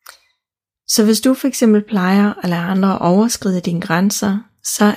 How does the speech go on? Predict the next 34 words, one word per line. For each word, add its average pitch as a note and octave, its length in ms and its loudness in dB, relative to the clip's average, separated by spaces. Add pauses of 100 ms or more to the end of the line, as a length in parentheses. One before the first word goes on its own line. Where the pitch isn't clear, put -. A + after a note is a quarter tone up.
er F#3 200 0
der F#3 300 -4
selvfølgelig F#3 500 -4
en F3 120 0
grund E3+ 240 -4
til G3+ 220 -8
det. - 120 -6 (1400)
Så - 160 0
ligger A3 280 4
der F#3+ 420 -2 (100)
en F#3 140 0
masse F3+ 280 0
mønstre G3 680 2 (120)
og F3+ 320 -4 (140)
overbevisninger F#3 800 0
ned F#3 260 2
under G3 200 4
det, F3+ 360 -4 (140)
at - 140 -12
du G3 40 0
plejer F#3+ 500 0
at G3 80 -2
tillade, A3+ 360 2
at F3 120 -4
dine E3 140 -2
grænser, E3 360 -6
de - 140 -6
bliver F3 220 -6
overskredet. A3 920 -2 (1120)
Og G3 140 4
de A3 120 6
mønstre G#3+ 640 4 (180)
og F#3 280 -2 (140)
overbevisninger, F3+ 960 0